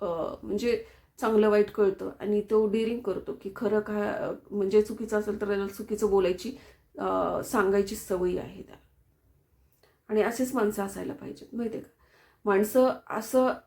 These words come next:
माणसाचा स्वभाव असाच असायला पाहिजे. चुकीचं आहे तिथं त्या माणसाने उत्तर दिलं पाहिजे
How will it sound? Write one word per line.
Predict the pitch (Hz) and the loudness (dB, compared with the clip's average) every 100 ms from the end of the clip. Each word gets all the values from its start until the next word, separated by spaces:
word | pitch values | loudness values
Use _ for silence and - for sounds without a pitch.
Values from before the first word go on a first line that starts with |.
| _ _ - | _ _ -8
माणसाचा | 226 220 240 254 | -4 -2 -2 -4
स्वभाव | 254 240 240 | -4 -2 -2
असाच | 240 254 247 | -2 -2 -6
असायला | 226 208 214 | -6 -8 -8
पाहिजे. | 214 214 - - | -8 -10 -10 -14
चुकीचं | - 240 240 240 | -10 -8 -8 -4
आहे | 240 214 | -4 -2
तिथं | 214 | -4
त्या | 220 220 | -4 -4
माणसाने | 220 220 214 | -4 -2 0
उत्तर | 214 208 214 196 | 0 0 -2 -2
दिलं | 208 208 | -2 -2
पाहिजे | 202 180 180 - | -4 -10 -10 -16